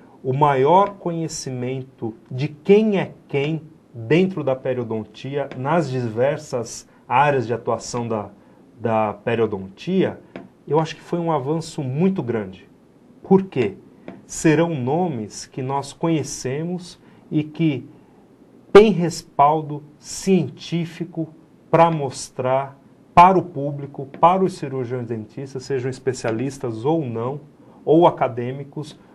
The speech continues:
o que existe de melhor dentro da atuação de cada um. Eu acho que foi, sem dúvida, um salto,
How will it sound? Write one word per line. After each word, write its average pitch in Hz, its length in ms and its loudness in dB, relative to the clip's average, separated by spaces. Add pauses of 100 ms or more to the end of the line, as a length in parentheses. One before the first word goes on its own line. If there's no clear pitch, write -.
(120)
o 147 80 -2
que - 160 -4
existe 139 480 0
de 131 200 0
melhor 156 560 2 (220)
dentro 160 760 -2
da 139 160 4
atuação 139 520 -4
de 131 120 -8
cada 127 260 -6
um. 101 140 -8 (760)
Eu 131 160 4
acho 147 280 0
que - 180 -10
foi, 147 580 0 (380)
sem 190 420 4
dúvida, 156 500 2
um 156 140 -2
salto, 156 1300 -2